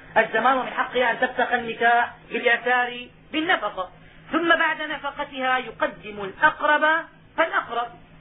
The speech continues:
فيقدم بعد زوجته ولده الصغير لشدة عجزه،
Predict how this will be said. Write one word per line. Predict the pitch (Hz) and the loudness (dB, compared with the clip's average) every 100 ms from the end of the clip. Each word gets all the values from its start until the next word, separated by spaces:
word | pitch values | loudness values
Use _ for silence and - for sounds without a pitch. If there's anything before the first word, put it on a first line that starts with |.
| - - - | -20 -20 -2
فيقدم | 254 269 339 349 330 320 | 2 2 2 0 -2 0
بعد | 311 294 294 | 2 2 -2
زوجته | 285 277 277 277 262 269 269 - | -4 -4 -6 -4 -6 -4 -6 0
ولده | 202 247 262 262 | 2 4 2 0
الصغير | 262 285 294 320 262 - - - - | -2 -2 0 -4 -6 -16 -20 -20 -6
لشدة | 185 - 247 262 262 240 | -6 -4 2 2 2 0
عجزه، | 269 - 349 233 | 0 -2 -8 -8